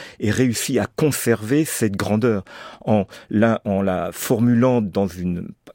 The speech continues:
grâce à une formulation, grâce à un travail. Poésie, euh, en grec signifie, euh, faire, hein, donc il y a, il y a un travail. C'est un travail qui permet à cette grandeur d'être, euh, inscrite.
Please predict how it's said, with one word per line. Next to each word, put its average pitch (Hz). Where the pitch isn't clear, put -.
grâce -
à 101
une 95
formulation, 131
grâce 107
à 98
un 95
travail. 113
Poésie, 110
euh, 90
en 90
grec 107
signifie, 95
euh, 90
faire, 131
hein, 104
donc 98
il -
y -
a, 87
il 107
y 104
a 98
un 101
travail. 120
C'est -
un 107
travail 123
qui -
permet 120
à 95
cette 98
grandeur 113
d'être, 107
euh, 104
inscrite. 135